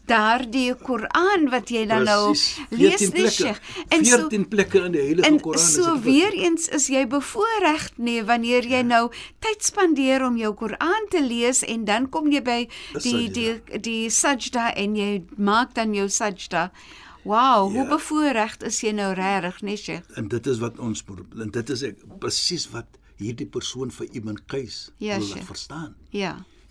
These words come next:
Speaker 2: Kyk nie net dit nie. My sonde, 'n sonde word vergewe. Allah reis, er, hy, hy, hy, hy
Speaker 1: Verhoog
Speaker 2: hoog
Speaker 1: my
Speaker 2: my in
Speaker 1: status.
Speaker 2: status.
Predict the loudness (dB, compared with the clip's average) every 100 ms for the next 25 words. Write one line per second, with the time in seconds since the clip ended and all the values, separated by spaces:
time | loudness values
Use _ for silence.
0 | _ -4 -4 -4 -4 -4 -4 -6 -6 -20
1 | _ _ _ _ _ _ -10 -4 -2 -2
2 | -2 -4 -6 -8 -10 -6 -4 -4 -6 -12
3 | -16 -18 -16 -12 -12 -14 -20 _ _ _
4 | _ _ -20 -8 -4 -2 -2 -2 -4 -8
5 | -14 -14 -10 -10 -8 -8 -4 -4 -4 -2
6 | 0 0 2 2 0 2 2 2 0 0
7 | 0 0 0 -4 -2 -2 -4 -8